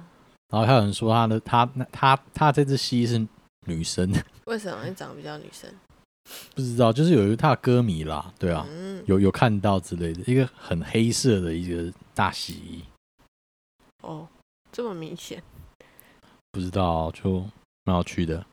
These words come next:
Speaker 2: 嗯。
Speaker 1: 那下一则新闻是，呃，美国老夫妇呢，他用数学破解乐透，赢了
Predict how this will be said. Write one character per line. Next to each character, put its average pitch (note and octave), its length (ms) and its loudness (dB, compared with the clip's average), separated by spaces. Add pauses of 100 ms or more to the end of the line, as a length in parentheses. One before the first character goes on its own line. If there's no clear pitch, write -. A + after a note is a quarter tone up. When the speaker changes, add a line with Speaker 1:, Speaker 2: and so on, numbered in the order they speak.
Speaker 2:
嗯。 F3 400 -12 (640)
Speaker 1:
那 F#3 280 8
下 G#3 260 6
一 G#3 100 8
则 C3 120 6
新 D3 240 4
闻 A#2 240 8
是， A2 560 4
呃， F#2 580 2 (580)
美 A2+ 160 6
国 C3+ 180 8
老 A2+ 160 10
夫 D3+ 200 2
妇 C3+ 340 2
呢， G2+ 300 4
他 C3 220 2
用 B2+ 260 6
数 C3 380 4
学 F#2 240 4
破 A2+ 260 6
解 F2 220 -4
乐 G2 220 2
透， - 340 2 (200)
赢 G2 260 0
了 G#2 200 4